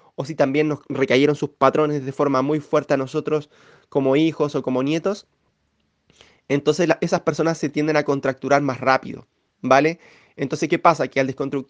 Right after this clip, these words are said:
descontracturar los hombros y los omóplatos, también empiezan a soltar las nucas y los cervicales, porque desde las cervicales, fíjate bien, y desde la nuca hay conexiones hacia los hombros,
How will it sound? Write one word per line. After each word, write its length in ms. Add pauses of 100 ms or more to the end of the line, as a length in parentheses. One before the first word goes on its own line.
descontracturar 720
los 160
hombros 360
y 60
los 160
omóplatos, 640 (480)
también 360
empiezan 380
a 40
soltar 300
las 120
nucas 380
y 60
los 100
cervicales, 640 (180)
porque 240
desde 240
las 140
cervicales, 520
fíjate 360
bien, 280
y 140
desde 220
la 100
nuca 380 (280)
hay 140
conexiones 580
hacia 220
los 160
hombros, 340